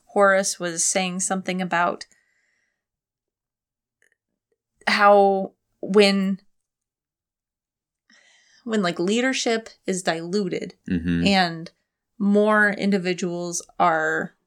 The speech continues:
Speaker 1: taking up responsibility rather than just being one individual making all of the decisions, because one person can't take ab-,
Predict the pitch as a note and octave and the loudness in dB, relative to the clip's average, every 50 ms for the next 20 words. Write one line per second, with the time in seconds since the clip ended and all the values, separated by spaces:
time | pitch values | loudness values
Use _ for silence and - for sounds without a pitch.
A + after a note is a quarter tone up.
0 | _ _ _ _ _ _ _ _ _ _ _ _ _ - - A3 G#3 G3+ G3+ F#3+ | _ _ _ _ _ _ _ _ _ _ _ _ _ -6 -2 0 0 0 0 -2
1 | F#3 F3+ F3+ - F3 F3 - - E3+ F3+ F3+ - F3+ D#3+ E3+ E3 E3+ E3+ E3+ E3+ | -2 -2 -2 -4 -6 -6 -4 -2 -2 -2 -2 -4 -4 -4 -4 -4 -4 -4 -4 -4
2 | E3+ E3 F3 D#3+ D#3 F3 E3+ E3+ E3 E3 D#3+ E3 E3+ F3 - - - E3 E3 E3 | -2 0 0 0 0 -2 -4 -4 -6 -8 -8 -8 -8 -8 -8 -6 -6 -6 -6 -6
3 | D#3+ D#3 D#3 D#3+ D#3+ F3 F3+ F3+ E3+ E3+ E3 E3 D#3 F3 E3+ D#3 - E3+ E3 D#3 | -10 -12 -12 -6 -4 -2 -2 -2 -2 -6 -6 -6 -6 -6 -8 -6 -6 -6 -6 -6
4 | D3+ D#3+ D#3 - E3+ E3 D#3+ D#3 D3+ D#3 D3+ - - - F3 - - E3 E3+ F#3 | -8 -8 -8 -8 -10 -10 -8 -8 -10 -10 -10 -12 -12 -10 -10 -6 -6 -6 -4 -4
5 | F#3+ G#3 A#3 A#3 - D#3+ - - E3+ E3 - _ _ _ - F3 F3 E3 D#3+ - | -4 -6 -6 -8 -10 -12 -8 -8 -8 -8 -10 _ _ _ -6 -4 -4 -4 -4 -6
6 | - F3 - - E3 D#3+ - - E3 - - - F#3 F3 - F3+ F#3+ F3+ E3+ | -8 -8 -6 -6 -8 -10 -8 -8 -8 -8 -6 -6 -8 -6 -4 -4 -4 -4 -4